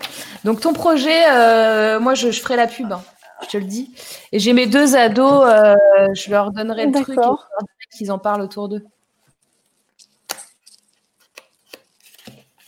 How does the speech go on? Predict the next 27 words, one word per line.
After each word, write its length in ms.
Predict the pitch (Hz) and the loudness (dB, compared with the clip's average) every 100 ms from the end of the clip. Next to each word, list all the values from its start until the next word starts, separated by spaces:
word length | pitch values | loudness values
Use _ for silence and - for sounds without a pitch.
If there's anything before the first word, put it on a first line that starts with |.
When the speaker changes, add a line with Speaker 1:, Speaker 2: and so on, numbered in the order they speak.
| _ | _
Speaker 2:
Ok, 320 | 302 - - 240 | -10 -8 -4 -2
bah, 160 | 240 233 | -2 -6
merci 400 | 233 - - 262 | -8 -12 -8 -2
beaucoup. 460 | 254 - 262 370 349 _ _ - _ _ - | -2 -2 -6 -6 -6 _ _ -20 _ _ -14
Speaker 1:
Bah, 260 | 180 185 | -2 0
de 120 | 175 175 | 0 -2
rien, 240 | 160 240 | -2 -2
c'est 120 | 247 | -2
normal. 460 | 202 170 160 240 _ _ _ _ _ - _ _ _ - | -2 -2 -6 -8 _ _ _ _ _ -20 _ _ _ -4
Speaker 2:
Après, 560 | 277 277 - 370 359 | -4 -4 -8 -4 -2
euh, 180 | 294 269 - | -2 -4 -8
ah 80 | 277 | -8
oui, 100 | 320 | -10
ma 200 | 302 269 | -12 -14
ques-, 340 | 262 269 - - | -16 -20 -20 -14
mon 240 | 285 285 302 | -12 -8 -8
autre 200 | 370 _ | -10 _
question. 560 | 339 320 - - 330 370 480 _ _ _ _ - | -6 -6 -8 -6 -4 -4 -6 _ _ _ _ -10
Speaker 1:
Je 60 | |
savais 220 | - 190 | -4 -2
bien 180 | 185 214 | 0 -2
qu'il 80 | 214 | -2
y 20 | |
avait 80 | 180 | -4
une 80 | 170 | -4
autre 100 | 170 | -8
question. 340 | 180 - 175 | -12 -12 -16